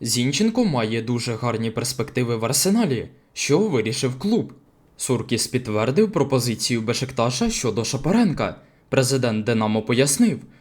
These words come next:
чому трансфер не відбувся. Це все і не тільки ти побачиш в цьому випуску.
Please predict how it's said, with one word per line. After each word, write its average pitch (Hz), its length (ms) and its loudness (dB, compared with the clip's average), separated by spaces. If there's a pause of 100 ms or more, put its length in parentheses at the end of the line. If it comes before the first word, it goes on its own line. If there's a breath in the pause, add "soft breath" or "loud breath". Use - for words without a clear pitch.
(120 soft breath)
чому 127 300 2
трансфер 123 540 -2
не 127 120 2
відбувся. 190 640 2 (400)
Це 113 240 2
все 113 340 0
і 113 100 0
не 120 120 0
тільки 196 440 0
ти 180 160 0
побачиш 135 520 0
в - 140 -10
цьому 113 380 -2
випуску. 180 640 0